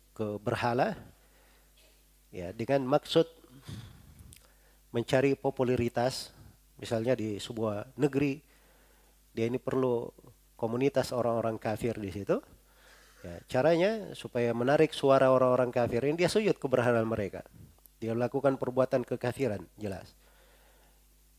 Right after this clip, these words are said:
Ya. Oh, ini udzurnya karena dia cari dunia. Dia tidak memaksudkan, hatinya tidak menghalalkan. Ini tidak dikafirkan. Ini keliru. Itu madhabnya orang-orang Murji'ah.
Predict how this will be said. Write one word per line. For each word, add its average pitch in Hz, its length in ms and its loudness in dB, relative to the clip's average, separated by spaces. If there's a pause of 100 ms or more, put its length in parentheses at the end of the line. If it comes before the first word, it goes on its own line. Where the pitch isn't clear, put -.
(180)
Ya. 87 200 -12 (880)
Oh, 131 80 2
ini 190 240 2
udzurnya 170 400 2
karena 147 240 0
dia 160 160 -2
cari 143 240 0
dunia. 135 400 0 (360)
Dia 135 80 2
tidak 143 160 -2
memaksudkan, 131 640 -2
hatinya 143 320 0
tidak 123 240 -2
menghalalkan. 117 640 -4
Ini 139 240 -2
tidak 151 240 -2
dikafirkan. 117 640 -4
Ini 160 160 -2
keliru. 208 400 -2 (1200)
Itu - 160 -6
madhabnya 139 480 0
orang-orang 113 320 0
Murji'ah. 95 480 -8